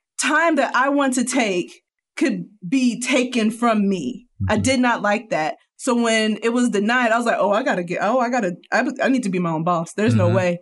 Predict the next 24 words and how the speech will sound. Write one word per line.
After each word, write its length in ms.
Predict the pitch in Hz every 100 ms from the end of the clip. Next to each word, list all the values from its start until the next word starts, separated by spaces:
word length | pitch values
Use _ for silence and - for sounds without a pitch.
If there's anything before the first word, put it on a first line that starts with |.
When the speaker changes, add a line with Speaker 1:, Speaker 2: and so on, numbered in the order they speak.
| _
Speaker 1:
There's 200 | 208 117
no 160 | 104 104
Speaker 2:
Yeah. 40 |
Speaker 1:
way. 240 | - 175 170
So 140 | 214
we 80 | 196
Speaker 2:
Yeah. 60 | 233
Speaker 1:
need 180 | 247 185
to 80 |
figure 220 | 180 175 175
this 220 | 196 190
out." 240 | 175 139 - _ _
Because 640 | 233 - 226 202 190 190 - _ _
if 280 | 247 247 240
the 80 | 208
productivity 640 | 247 294 311 302 302 247
is 120 | 254 262
still 200 | 262 262
there, 380 | 214 196 185 196 _ _ _
you 120 | 247
know 80 | 247
what 100 | 240
I 40 | 247
mean? 480 | 247 240 240 254